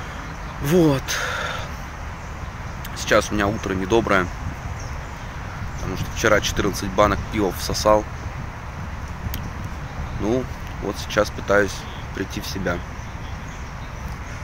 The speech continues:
Вот у меня такой чехол модный. Коррозия металла. Добро пожаловать в зловещий ад, блядь. <laughs> Вот.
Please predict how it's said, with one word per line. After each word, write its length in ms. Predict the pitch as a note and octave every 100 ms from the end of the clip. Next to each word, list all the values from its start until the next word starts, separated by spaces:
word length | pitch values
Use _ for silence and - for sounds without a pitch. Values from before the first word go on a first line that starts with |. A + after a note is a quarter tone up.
| - - - - - -
Вот 120 | G2+ F#2+ -
у 20 |
меня 140 | F#2+
такой 360 | F#2 G#2 - G2+ - - - - - - - -
чехол 340 | - A#2 C3
модный. 400 | B2+ B2 A2+ A#2 - - - - - - - - - G#2+
Коррозия 520 | G#2 A#2 G#2+ G#2+ G#2
металла. 520 | A2 G#2 A#2 G2 E2+ - - - - - - - - - - - - - - - - - - - - - - - - - - - - - -
Добро 300 | A#2+ A#2+ B2+
пожаловать 800 | - A2+ A#2 A#2+ G#2+ G2 G2 - -
в 80 | G2
зловещий 580 | G#2 A#2+ A#2+ A2 - A#2+
ад, 180 | A#2 G2
блядь. 240 | F#2 A2
<laughs> 160 | - - - - - -
Вот. 240 | C3+ A#2